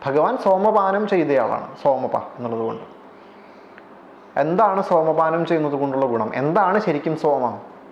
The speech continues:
എന്നുള്ളതാണ് അടുത്ത നാമം കൊണ്ട് പറയുന്നത്. അഞ്ഞൂറ്റി ആറാമത്തെ നാമം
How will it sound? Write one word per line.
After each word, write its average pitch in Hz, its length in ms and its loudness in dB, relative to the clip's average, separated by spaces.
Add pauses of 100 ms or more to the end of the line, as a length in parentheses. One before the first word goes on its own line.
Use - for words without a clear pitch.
എന്നുള്ളതാണ് 131 560 -2 (340)
അടുത്ത 196 500 2 (280)
നാമം 110 360 -4
കൊണ്ട് 107 220 -4 (300)
പറയുന്നത്. - 480 -12 (1600)
അഞ്ഞൂറ്റി 143 580 -2
ആറാമത്തെ 110 680 -2
നാമം 113 340 -6